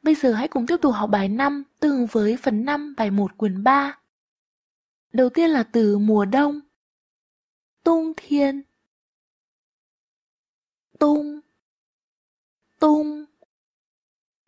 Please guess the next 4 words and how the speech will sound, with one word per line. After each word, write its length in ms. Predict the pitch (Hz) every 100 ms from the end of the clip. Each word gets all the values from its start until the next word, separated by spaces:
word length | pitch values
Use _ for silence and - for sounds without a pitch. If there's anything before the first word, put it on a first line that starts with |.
| -
Thiên. 560 | - 285 294 285 277 277 _ _ _ _ _ _ _ _ _ _ _ _ -
Thiên. 520 | - 302 294 285 285 - _ _ _ _ _ _ _ _ _ _ _ _ -
Tung 320 | 320 320 302
thiên. 440 | - 277 277 269